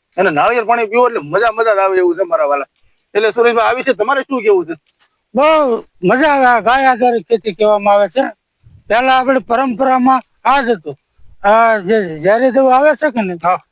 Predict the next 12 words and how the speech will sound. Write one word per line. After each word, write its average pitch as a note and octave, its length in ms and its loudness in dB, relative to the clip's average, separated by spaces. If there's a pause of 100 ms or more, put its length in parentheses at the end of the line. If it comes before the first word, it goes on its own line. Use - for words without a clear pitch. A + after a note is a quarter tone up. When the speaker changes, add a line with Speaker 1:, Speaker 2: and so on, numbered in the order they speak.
Speaker 2:
એ A#3 180 2
આ A3+ 60 2 (100)
જમીનને B3+ 360 4
આખી A#3 320 -2
બગાડી F#3+ 340 0
નાખી. C#3+ 220 -8
Speaker 1:
હા. F3+ 140 2 (440)
Speaker 2:
એટલે G#3 160 2 (160)
પહેલેથી B3+ 480 2
હવે B3 140 2 (400)
આ B3 100 2
જ - 40 -20